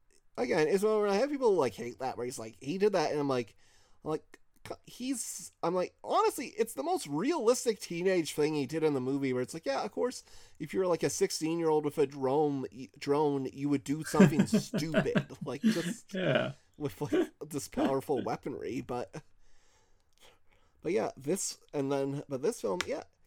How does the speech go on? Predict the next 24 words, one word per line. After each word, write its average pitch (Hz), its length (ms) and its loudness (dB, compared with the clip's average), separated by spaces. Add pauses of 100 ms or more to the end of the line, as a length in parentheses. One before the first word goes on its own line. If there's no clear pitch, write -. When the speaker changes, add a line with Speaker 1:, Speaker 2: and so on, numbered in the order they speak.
(340)
Speaker 1:
it 147 180 0
does 214 280 0
a, 175 200 0 (440)
like, 127 200 0
I 151 160 0
was 285 340 -8
surprised 185 680 -2
when 139 240 -2
they, 135 160 0
like, 123 380 -2 (120)
kiss, - 520 -6
how 131 200 -4
much - 420 -6 (420)
it 127 120 0
really 151 320 -2
does 139 340 -2
kind 131 260 -4
of 123 200 -2
establish 127 440 -4
that 127 160 -4
connection, 110 760 -6
and 113 300 -8 (520)
obviously 120 520 -2
it's - 240 -8